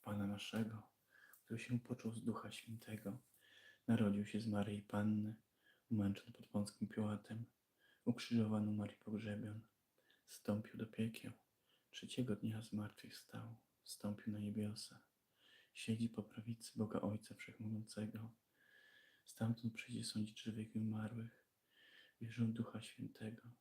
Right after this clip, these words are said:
święty Kościół powszechny, świętych obcowanie, grzechów odpuszczenie, ciała zmartwychwstanie, żywot wieczny. Amen. Panie Jezu, prosimy Cię za pana Adama,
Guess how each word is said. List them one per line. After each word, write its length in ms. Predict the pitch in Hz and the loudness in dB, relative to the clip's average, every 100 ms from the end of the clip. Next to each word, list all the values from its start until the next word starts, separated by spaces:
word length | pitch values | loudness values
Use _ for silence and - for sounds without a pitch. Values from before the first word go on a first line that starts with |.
| _ _ _ | _ _ _
święty 500 | - 110 104 - - | -8 0 0 0 -10
Kościół 420 | - 123 - - | -12 -14 -14 -16
powszechny, 640 | 117 - - - - 113 - _ _ - - _ | -12 -12 -12 -14 -12 -12 -12 _ _ -20 -20 _
świętych 480 | - 120 113 113 113 | -4 0 0 0 -8
obcowanie, 680 | - - 90 117 113 113 - _ _ _ | -10 -6 2 4 4 2 -6 _ _ _
grzechów 380 | 120 120 120 - | -6 -2 -2 -2
odpuszczenie, 840 | 123 - - - - 120 117 107 - _ _ _ _ _ _ | -16 -16 -16 -14 -4 -2 -2 -4 -12 _ _ _ _ _ _
ciała 320 | - 117 110 | -4 -4 -4
zmartwychwstanie, 920 | - 104 - - - - 117 120 107 - _ _ | -6 -10 -12 -16 -18 -2 2 2 2 -6 _ _
żywot 440 | - 135 117 104 - | 0 2 2 0 -8
wieczny. 440 | 117 - - 113 107 | -10 -10 -12 -10 -6
Amen. 380 | 110 113 110 117 _ _ _ _ _ _ _ _ - - - - - - - - - - - _ _ _ _ _ _ | -6 -6 -8 -12 _ _ _ _ _ _ _ _ -20 -20 -20 -20 -20 -20 -20 -20 -20 -20 -20 _ _ _ _ _ _
Panie 200 | 123 120 | 8 10
Jezu, 200 | 120 117 | 8 6
prosimy 420 | - 110 - 110 | -4 -8 -4 -4
Cię 120 | 113 | -4
za 80 | 110 | -8
pana 280 | - 110 104 | -2 0 0
Adama, 640 | 101 120 113 101 95 - | 4 6 6 4 -2 -6